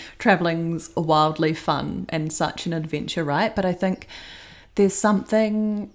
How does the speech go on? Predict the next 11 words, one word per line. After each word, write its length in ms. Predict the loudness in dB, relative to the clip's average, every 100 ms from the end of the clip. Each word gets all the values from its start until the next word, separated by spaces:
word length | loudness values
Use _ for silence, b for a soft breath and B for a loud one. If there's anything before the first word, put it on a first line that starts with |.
| _
really 420 | -2 4 4 4 0
powerful 760 | -2 -2 0 -2 -2 0 0
about 720 | 0 0 2 2 2 -2 -4
going 300 | 2 2 2
to 120 | 2 2
a 40 |
new 160 | 2 0
place 460 | 2 2 2 -2
where 180 | 2 4
you 260 | 4 4 6
know 500 | 6 6 4 2